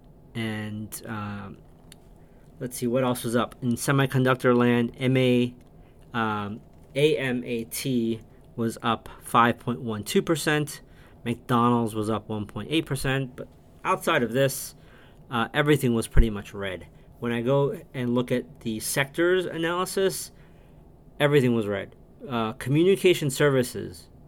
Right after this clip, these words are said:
uh, was a little green, but real estate down two point one per-, one percent. Utilities down one point eight.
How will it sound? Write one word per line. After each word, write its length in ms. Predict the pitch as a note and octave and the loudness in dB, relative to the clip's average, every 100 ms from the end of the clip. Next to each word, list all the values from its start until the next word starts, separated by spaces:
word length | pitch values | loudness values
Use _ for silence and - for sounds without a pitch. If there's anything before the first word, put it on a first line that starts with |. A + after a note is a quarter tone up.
| - A#2 | -14 -8
uh, 320 | G#2+ G2+ G#2 - | -6 -4 -8 -10
was 300 | - A2+ G#2 | -8 -8 -8
a 80 | C3 | -2
little 220 | E3 D#3+ | 2 4
green, 380 | A2+ A2+ B2 B2+ - - - - - - - | 2 2 0 -2 -12 -20 -20 -20 -20 -20 -8
but 340 | - A#2 A2 - - | 0 0 0 -4 -6
real 220 | B2+ D#3 | 2 4
estate 440 | C3 - A2+ G2+ - - | 4 2 -2 -2 -6 -10
down 260 | - A2+ G#2+ | -4 -4 -4
two 180 | - B2 | -6 -6
point 280 | - A#2+ | -4 -4
one 160 | B2 A2 | -4 -8
per-, 200 | - A#2 - | -8 -10 -8
one 280 | C3+ A#2+ A2+ | -2 0 0
percent. 460 | A2+ - G#2+ F#2 - | -4 -6 -6 -8 -6
Utilities 580 | A#2+ B2 F3 C#3+ A2 G#2 | -6 0 2 2 0 -2
down 160 | A2 | -4
one 140 | A2 A#2+ | -2 -4
point 300 | - A2+ G2+ | -2 -4 -2
eight. 220 | A2+ G2+ | -4 -6